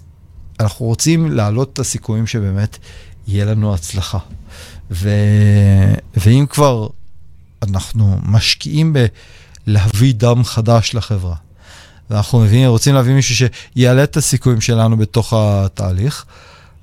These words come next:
אז אנחנו רוצים שהוא יהיה מ-, כבר מראש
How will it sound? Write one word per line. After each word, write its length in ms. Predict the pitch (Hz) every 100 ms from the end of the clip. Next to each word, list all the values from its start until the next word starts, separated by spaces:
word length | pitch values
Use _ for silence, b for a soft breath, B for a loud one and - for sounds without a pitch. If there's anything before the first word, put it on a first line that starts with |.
| - -
אז 520 | 113 113 110 104 - - - - _ _ - -
אנחנו 320 | 107 107 - 113
רוצים 320 | 107 156 165
שהוא 340 | - 135 123 -
יהיה 360 | 113 131 147 143
מ-, 200 | 139 113 - -
כבר 160 | - 107
מראש 640 | 101 104 190 - - -